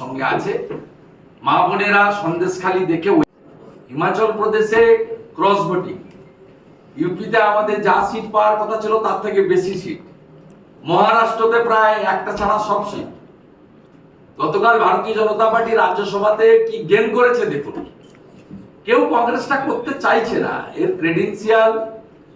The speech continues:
এবং এর বিশ্বাসযোগ্যতা দুটোই উঠে গেছে। আমি একটু আগে দুপুরবেলা একটা এক্স হ্যান্ডেলে সম্মানীয় মল্লিকার্জুন খাড়গেজির একটা ইন্টারভিউ ছেপেছি, দেখবেন সন্দেশখালী নিয়ে কি বলছেন।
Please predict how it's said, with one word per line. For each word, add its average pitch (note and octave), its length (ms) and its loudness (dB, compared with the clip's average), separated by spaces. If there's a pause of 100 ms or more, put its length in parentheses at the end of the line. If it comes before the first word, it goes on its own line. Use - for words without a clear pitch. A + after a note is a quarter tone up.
(460)
এবং F#3 260 2 (260)
এর G3+ 180 6 (760)
বিশ্বাসযোগ্যতা B3 880 -2 (420)
দুটোই G#3 320 2 (100)
উঠে F#3 260 0
গেছে। - 240 0 (800)
আমি D#3 140 -2 (120)
একটু F3 160 -4 (120)
আগে G3 120 4 (100)
দুপুরবেলা F3 460 -2
একটা - 200 -8
এক্স - 180 -6
হ্যান্ডেলে D#3 440 2 (720)
সম্মানীয় E3+ 480 -2 (100)
মল্লিকার্জুন D#3+ 640 -2
খাড়গেজির C#3+ 560 -4
একটা D#3 120 -10 (100)
ইন্টারভিউ C3+ 480 -10
ছেপেছি, B2+ 400 -12
দেখবেন F2+ 300 -18 (560)
সন্দেশখালী D3 600 -4 (100)
নিয়ে D3 220 -4
কি C3+ 60 -14 (100)
বলছেন। - 300 -18